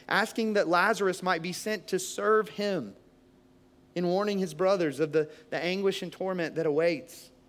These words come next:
Assuming that with just a little more information, his brothers might respond differently. They might live differently. And with that, don't miss this,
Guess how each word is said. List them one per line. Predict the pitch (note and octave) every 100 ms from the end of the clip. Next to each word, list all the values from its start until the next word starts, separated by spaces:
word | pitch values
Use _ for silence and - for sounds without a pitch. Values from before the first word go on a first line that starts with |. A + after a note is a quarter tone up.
| _ _ _ _ _ _ _ _ _ _ -
Assuming | D#3 - A#3 C4+ G#3+ D#3+
that | D#3 D#3 - - - _ _
with | E3+ D3+
just | G3+ G3
a |
little | F3 A3 C#4 C4+ - - -
more | F#3 A#3+ A3
information, | A3 A#3 G#3+ A3 A3 - E3
his | F3 C#3+
brothers | E3+ G3 G#3 F3+
might | C#3+ D#3+ G3+ A3+
respond | F#3+ G3+ - F3+ F#3+ F3+ C#3
differently. | F#3 F#3 D3 G2+ A#2
They | A#2 D#3+
might | F#3+ G#3+ -
live | E3+ G3 G3+ F3+ - - -
differently. | C#3+ G#3 G#3+ E3+ B2+ B2 A2 - -
And | - E3+
with | E3+ C4+ A#3 C3
that, | C3+ C3 E3
don't | F3+ F#3+
miss | A3 A3+
this, | - G#3+ D#3 -